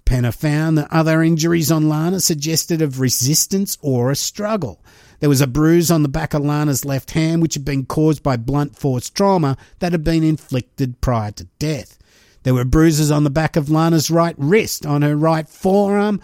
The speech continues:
also caused by blunt force trauma. All these bruises had been inflicted during the same event, and they were consistent with a struggle, with Lana having been grabbed or hit.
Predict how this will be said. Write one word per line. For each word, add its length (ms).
also 500
caused 440
by 160
blunt 340
force 320
trauma. 480
All 180
these 220
bruises 540
had 160
been 160
inflicted 580
during 260
the 60
same 400
event, 460
and 160
they 100
were 80
consistent 720
with 160
a 60
struggle, 640
with 160
Lana 340
having 360
been 220
grabbed 500
or 240
hit. 440